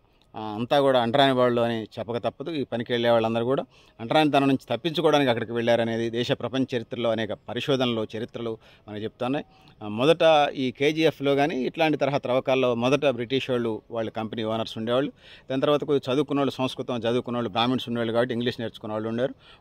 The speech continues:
వాళ్ళ తర్వాత కొద్దిగా మధ్యస్థంగా ఉన్నవాళ్ళు, కొద్దిగా వాటి సూపర్వైజర్లు ఉండాలి. మిగిలిన నాలుగు వర్గం, అట్టడుగు వర్గం, ఇక్కడ శ్రామిక వర్గం, కార్మిక వర్గం, ఆ, చెమటలు చిందించి, కండలు కరిగించి, నెత్తురు మరిగించి, వీళ్ళంతా కూడా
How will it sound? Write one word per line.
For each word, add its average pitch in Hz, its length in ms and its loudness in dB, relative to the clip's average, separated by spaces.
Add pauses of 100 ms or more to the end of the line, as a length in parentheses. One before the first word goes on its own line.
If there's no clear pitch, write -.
వాళ్ళ 120 140 -2
తర్వాత 139 280 4
కొద్దిగా 123 300 0
మధ్యస్థంగా 123 500 0
ఉన్నవాళ్ళు, 117 260 -2
కొద్దిగా 110 220 -4
వాటి 110 120 0
సూపర్వైజర్లు 113 460 -4
ఉండాలి. 127 260 -2 (380)
మిగిలిన 151 200 4
నాలుగు 147 240 6
వర్గం, 139 280 6
అట్టడుగు 147 280 0
వర్గం, 123 300 0
ఇక్కడ 110 200 -8
శ్రామిక 143 440 0
వర్గం, 127 380 0 (320)
కార్మిక 135 360 2
వర్గం, 117 400 -2 (320)
ఆ, 107 800 -2 (240)
చెమటలు 139 260 0
చిందించి, 135 520 0
కండలు 127 300 0
కరిగించి, 123 440 -2
నెత్తురు 117 280 -4
మరిగించి, 117 360 -2
వీళ్ళంతా 117 440 0
కూడా 127 400 4